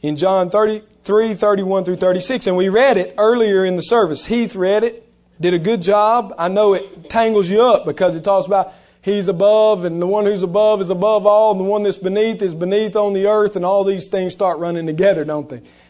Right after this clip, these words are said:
when you read them? So we're gonna pick it apart verse by verse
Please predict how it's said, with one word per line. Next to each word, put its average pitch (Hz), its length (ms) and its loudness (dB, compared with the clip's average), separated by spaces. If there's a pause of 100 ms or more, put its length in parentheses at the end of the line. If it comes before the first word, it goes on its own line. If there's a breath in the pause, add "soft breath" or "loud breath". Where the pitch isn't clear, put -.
when 151 160 -4
you 151 80 0
read 175 180 2
them? 151 100 -4
So 170 140 -4
we're 202 120 2
gonna 208 180 0
pick 208 260 -2
it 220 60 0
apart 185 380 0
verse 170 260 -4
by 190 180 0
verse 170 580 -4